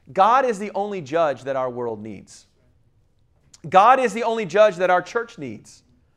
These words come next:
God is the only judge that you need in your life. Isaiah chapter thirty-three twenty-two tells us, "For the Lord is our judge. The Lord is our lawgiver. The Lord is our king. He will save us." Remember,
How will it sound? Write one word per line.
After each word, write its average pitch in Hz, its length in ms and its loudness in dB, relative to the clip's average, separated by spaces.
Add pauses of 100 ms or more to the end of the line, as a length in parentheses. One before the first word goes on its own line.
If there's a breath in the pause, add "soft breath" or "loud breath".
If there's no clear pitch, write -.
(360)
God 196 260 6
is 240 100 0
the 247 80 -4
only 233 240 -2
judge 190 540 4
that 175 180 -2
you 208 260 -4
need 196 520 0 (280 loud breath)
in 208 200 4
your 196 280 8
life. 180 640 2 (380)
Isaiah 202 400 2
chapter 208 320 -2
thirty-three 208 480 -6
twenty-two 202 520 -6
tells 202 260 2
us, 190 120 -6
"For 185 140 -6
the 160 100 4
Lord 180 540 4
is 156 180 -4
our 139 160 2
judge. 120 460 -8 (220 soft breath)
The 175 100 4
Lord 190 580 6
is 180 160 2
our 165 160 6
lawgiver. 151 640 2 (200 loud breath)
The 175 140 4
Lord 208 480 8
is 180 180 2
our 165 140 4
king. 185 440 -6 (180 soft breath)
He 220 340 -6
will 180 260 0
save 196 340 -8
us." 156 200 -10
Remember, 208 340 -6